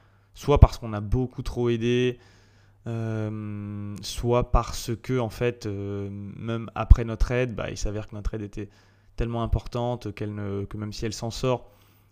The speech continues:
elle pourra jamais vraiment complètement le rendre. En fait, c'est comme s'il y avait une espèce de dépendance énergétique ou un lien ou quelque chose qui va toujours rester. Et je trouve ça magnifique.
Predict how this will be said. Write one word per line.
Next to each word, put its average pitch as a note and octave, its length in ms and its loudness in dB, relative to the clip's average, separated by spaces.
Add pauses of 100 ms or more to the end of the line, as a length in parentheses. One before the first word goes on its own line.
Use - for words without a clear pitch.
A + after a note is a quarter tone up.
(100)
elle A#2 60 -14
pourra A2 200 0
jamais A#2+ 280 0
vraiment A2+ 240 0
complètement A2+ 420 -4
le G#2+ 80 -2
rendre. C3+ 300 -2 (400)
En A2+ 60 -6
fait, D#3+ 140 4
c'est C#3+ 80 2
comme B2+ 140 0
s'il - 100 -4
y - 20 0
avait B2 100 0
une B2 100 -4
espèce A#2+ 280 2
de A#2 40 -2
dépendance A#2 640 0
énergétique A2 640 -2
ou A#2 80 -4
un A2+ 80 -2
lien A2+ 340 -2
ou A#2 80 -4
quelque C#3 280 -2
chose D3 240 -2
qui - 100 -8
va A#2 100 0
toujours A#2+ 280 -2
rester. C#3+ 440 -2 (720)
Et G#2+ 240 0
je G2+ 60 -2
trouve - 160 -4
ça B2+ 140 6
magnifique. C3 760 -2